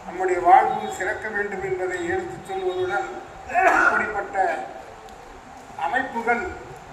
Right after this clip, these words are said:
திருவள்ளுவருக்கு முக்கியத்துவம் கொடுத்து, திருவள்ளுவர் பெயரிலே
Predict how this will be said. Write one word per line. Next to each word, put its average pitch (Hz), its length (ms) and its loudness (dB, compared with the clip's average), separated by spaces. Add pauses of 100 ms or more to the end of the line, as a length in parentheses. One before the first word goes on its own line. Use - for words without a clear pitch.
(420)
திருவள்ளுவருக்கு 220 760 -2
முக்கியத்துவம் 415 640 -2
கொடுத்து, 415 400 -4 (800)
திருவள்ளுவர் 226 600 -2
பெயரிலே 208 460 2